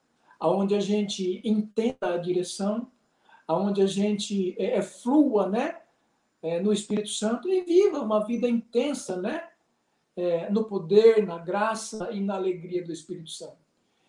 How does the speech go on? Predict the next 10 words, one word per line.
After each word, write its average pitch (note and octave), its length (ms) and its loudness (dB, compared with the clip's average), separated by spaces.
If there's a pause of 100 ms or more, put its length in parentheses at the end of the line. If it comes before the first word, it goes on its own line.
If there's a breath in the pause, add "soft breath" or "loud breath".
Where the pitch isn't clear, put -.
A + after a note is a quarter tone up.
Então, B3+ 260 2
venha B3+ 220 2
o A#3+ 60 0
teu A#3 200 4
reino, A3 480 -4 (1120 soft breath)
seja A#3+ 360 0
feita B3+ 400 -4
a G#3 60 -2
tua B3 300 -6
vontade. G#3+ 680 -6